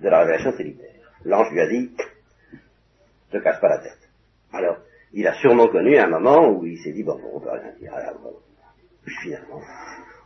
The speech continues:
on peut dire quelque chose. Alors, je vais essayer de vous expliquer ce qu'on peut dire. Bon, d'abord qu'il y a des pronoms personnels en Dieu. Ça, c'est,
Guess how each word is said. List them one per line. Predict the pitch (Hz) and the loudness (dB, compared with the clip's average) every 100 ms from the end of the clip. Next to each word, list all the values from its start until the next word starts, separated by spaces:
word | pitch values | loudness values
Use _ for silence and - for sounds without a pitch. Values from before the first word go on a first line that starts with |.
| - | 0
on | 110 | 2
peut | 110 110 139 | 2 2 2
dire | 90 107 | 2 -4
quelque | - - - | -4 -8 -10
chose. | - _ _ _ _ _ _ _ _ _ _ _ - | -20 _ _ _ _ _ _ _ _ _ _ _ -4
Alors, | 90 - | -2 0
je | |
vais | 110 | 0
essayer | 98 98 | 0 -2
de | 113 | -2
vous | 98 | -4
expliquer | - - 104 | -6 -2 -2
ce | |
qu'on | - 104 | 0 0
peut | 120 | 0
dire. | 117 92 _ _ _ _ _ _ _ _ _ - _ _ _ _ _ _ _ _ _ _ _ _ _ _ - | -2 -8 _ _ _ _ _ _ _ _ _ -20 _ _ _ _ _ _ _ _ _ _ _ _ _ _ 2
Bon, | 110 104 | 2 6
d'abord | 135 143 175 | 8 10 10
qu'il | 110 | 8
y | 120 | 6
a | |
des | 104 | 6
pronoms | - 147 143 | 6 8 10
personnels | 127 101 - 101 127 80 | 8 6 4 6 6 4
en | 73 | -2
Dieu. | 69 69 - | -10 -16 -4
Ça, | 101 | -4
c'est, | - 78 | -4 -8